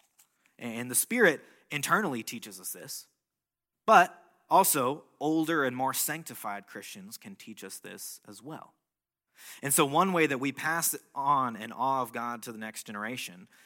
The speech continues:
is by teaching them to see God's divine nature in his creation. This is actually pretty simple to do. Uh, raise your hand if you've ever seen a sunset and that caused you to be in awe of God.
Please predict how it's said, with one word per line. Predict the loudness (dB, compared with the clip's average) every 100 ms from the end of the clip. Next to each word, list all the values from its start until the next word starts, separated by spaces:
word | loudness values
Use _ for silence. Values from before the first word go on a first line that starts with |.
| _
is | -14 -8
by | -8 -8
teaching | -8 -6 -6 -8 -8
them | -10 -12 -14 -14
to | -10
see | -6 -6 -6 -10 -12 -18 _ _
God's | -12 -10 -10 -14
divine | -8 -8 -8 -10
nature | -12 -14 -18 _ _ _ _
in | -20
his | -18 -18
creation. | -18 -20 -18 -20 _ _ _ _ _ _ _ _ _ _ _ -14 -4
This | 2
is |
actually | 4 4 0 -2
pretty | 0 0
simple | 0 -2 -6
to | -4
do. | -6 -6 -14 _
Uh, | -4 0
raise | 2 2
your | 4
hand | 4 4 -4
if | -6 -4
you've | -2
ever | -2 -2
seen | -4
a | -2
sunset | -2 -2 -4 -8 -10 _ _ _ _
and | -6
that | -4 -2
caused | 0 0 -4
you | -8
to |
be | -8 -8
in |
awe | -6 -6
of | -4
God. | -6 -6